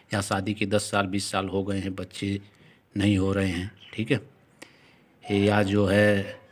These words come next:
सेक्स टाइमिंग एकदम ज़ीरो हो गया है, तो आपको अगर दवा मंगाना है तो वीडियो में WhatsApp नंबर है, हमारे नंबर पर मैसेज कर सकते हैं,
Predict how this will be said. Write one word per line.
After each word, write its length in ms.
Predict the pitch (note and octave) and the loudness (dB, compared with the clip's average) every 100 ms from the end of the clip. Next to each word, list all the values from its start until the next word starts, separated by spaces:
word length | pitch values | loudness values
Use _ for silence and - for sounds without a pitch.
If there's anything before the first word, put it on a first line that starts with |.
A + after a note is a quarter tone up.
| - | -16
सेक्स 340 | - A#2 A2+ - | -8 -6 -4 -2
टाइमिंग 400 | G2+ G2+ G2+ G#2 | 0 2 2 2
एकदम 280 | G2 G#2 G2 | 0 0 -2
ज़ीरो 340 | - F#2+ G#2 | -2 -2 0
हो 160 | G#2 G#2 | 0 0
गया 200 | F#2+ F#2+ | 0 -2
है, 200 | F2 G2+ - _ - | -4 -10 -16 _ -10
तो 360 | F2+ F2+ F2+ - _ - - - _ | -8 -6 -10 -12 _ -20 -20 -20 _
आपको 300 | G2+ G2+ B2 | -4 -2 0
अगर 140 | A2 G#2+ | 2 2
दवा 220 | G#2 G#2 | 4 4
मंगाना 320 | A#2 A#2 A2+ A#2 | 4 4 4 2
है 60 | |
तो 120 | A#2 | 2
वीडियो 280 | G#2 G2 G#2 | 2 4 4
में 80 | G#2+ | 6
WhatsApp 400 | G#2 G2+ - - | 4 2 0 -4
नंबर 260 | G#2+ G#2 A2 | -2 0 -2
है, 80 | G#2+ | -2
हमारे 260 | G2 G2 | -4 -2
नंबर 240 | G2 G2 G#2 | 0 0 -2
पर 160 | G#2 | -4
मैसेज 320 | G2 F#2 G2+ | -4 -4 -8
कर 140 | - G#2+ | -4 -4
सकते 320 | - - A2+ | -4 -8 -6
हैं, 140 | A2 | -6